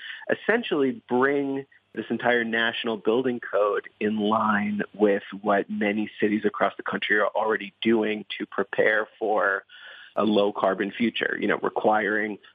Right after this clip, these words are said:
the circuitry for electric appliances or electric vehicle chargers be included automatically in buildings because it's much more expensive to add those things after the fact. What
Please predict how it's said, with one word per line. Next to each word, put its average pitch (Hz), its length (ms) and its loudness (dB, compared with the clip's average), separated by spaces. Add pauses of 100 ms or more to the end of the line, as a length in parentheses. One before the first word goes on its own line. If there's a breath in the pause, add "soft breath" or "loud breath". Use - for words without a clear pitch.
(100)
the 117 100 -8 (120)
circuitry 107 640 0 (180)
for 107 400 4
electric 107 400 -2
appliances 117 800 0 (100)
or 107 120 0
electric 104 440 0
vehicle 135 360 0
chargers 104 720 -2
be 110 340 2 (320 loud breath)
included 127 720 0 (200)
automatically 98 960 -4
in 107 160 -4
buildings 98 540 2
because - 180 -8
it's 104 160 -6
much 123 240 4
more 117 140 4
expensive 139 640 0
to - 160 0
add 135 240 0
those 110 180 -2 (100)
things 107 260 -6
after 95 300 -6
the 101 160 -2
fact. - 300 0 (600 loud breath)
What 120 400 2